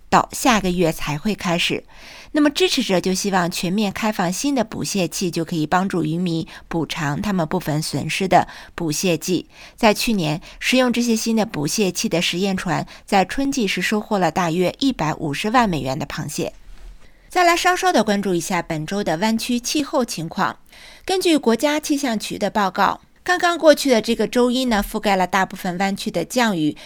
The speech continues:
是最近三场风暴中的最后的一场降雨。所以啊，在本周末之前，湾区呢是不会有其他的降雨了。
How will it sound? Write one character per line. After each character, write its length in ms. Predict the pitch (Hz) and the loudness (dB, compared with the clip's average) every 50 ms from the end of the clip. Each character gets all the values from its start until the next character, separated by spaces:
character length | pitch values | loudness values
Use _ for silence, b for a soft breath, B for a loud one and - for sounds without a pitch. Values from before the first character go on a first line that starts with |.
| B B | B B
是 240 | - - 226 208 | -4 -2 -2 0
最 160 | 202 - 269 233 | 2 2 0 0
近 220 | - - 226 214 | 2 0 0 0
三 260 | 202 - 226 220 220 | 0 0 0 0 0
场 260 | 214 208 185 165 170 | -2 -2 -4 -4 -4
风 160 | - - 202 196 | -4 -6 -4 0
暴 160 | 202 180 170 | 0 0 0
中 180 | - 196 196 | 0 -2 -4
的 120 | 190 180 170 | -2 -4 -4
最 180 | 170 - 214 | -2 -2 -2
后 140 | 202 208 196 | -2 -2 -2
的 80 | 185 185 | -2 -2
一 100 | 175 170 | -2 -4
场 260 | - - 175 143 147 | -6 -6 -8 -8 -6
降 240 | 147 - 196 180 156 | -2 -2 0 0 0
雨。 160 | 147 - B B B B B B B | -2 -6 B B B B B B B
所 180 | - - 233 247 | -4 2 4 4
以 140 | 285 233 | 4 4
啊， 160 | 196 - - 175 | 2 2 0 2
在 160 | - 240 214 | 2 2 2
本 260 | 214 - 214 190 190 | 2 0 -2 -2 0
周 140 | 190 254 277 | 0 0 0
末 180 | 285 294 277 | 2 0 -2
之 160 | 233 - - 285 | -2 -2 -4 -6
前， 300 | - - - 170 165 180 | -6 -4 -6 -4 -4 -2
湾 180 | 214 220 220 | -2 -2 -2
区 180 | 226 - 226 214 | -2 -4 -4 -4
呢 120 | 196 175 | -4 -4
是 160 | 170 - - | -6 -6 -8
不 140 | 165 - 156 | -8 -8 -8
会 180 | 160 - 226 196 | -6 -4 -4 -4
有 100 | - - | -4 -6
其 220 | - - - 151 | -6 -8 -8 -8
他 180 | - - 190 185 | -6 -4 -6 -4
的 140 | 180 151 151 | -2 -4 -4
降 260 | - 208 190 185 160 | -2 0 -2 0 -2
雨 100 | - 123 | -4 -6
了。 240 | 87 113 - - | -6 -8 -8 -10